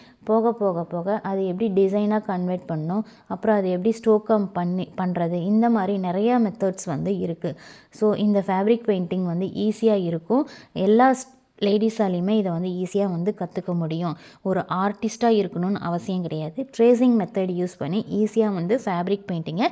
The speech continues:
நம்மளால கத்துக்க முடியும். அ, நான் வந்து ஃபேப்ரிக் பெயிண்டிங் கிளாஸ் எடுத்துட்ருக்கேன். இன்ட்ரெஸ்ட் இருக்கவங்க என்னுடைய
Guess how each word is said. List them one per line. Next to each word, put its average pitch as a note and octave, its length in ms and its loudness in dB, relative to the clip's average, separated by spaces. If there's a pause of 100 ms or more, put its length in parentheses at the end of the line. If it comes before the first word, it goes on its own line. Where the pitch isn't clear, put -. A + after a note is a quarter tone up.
(300)
நம்மளால G3+ 500 2
கத்துக்க F3+ 380 -4
முடியும். D#3 580 -4 (460)
அ, G#3+ 160 0
நான் A3 260 4
வந்து A#3+ 200 4
ஃபேப்ரிக் A#3 420 2
பெயிண்டிங் G3 320 -2
கிளாஸ் F3+ 360 -4
எடுத்துட்ருக்கேன். G3+ 720 -2
இன்ட்ரெஸ்ட் C4+ 280 2
இருக்கவங்க F#3+ 420 0
என்னுடைய G#3 420 0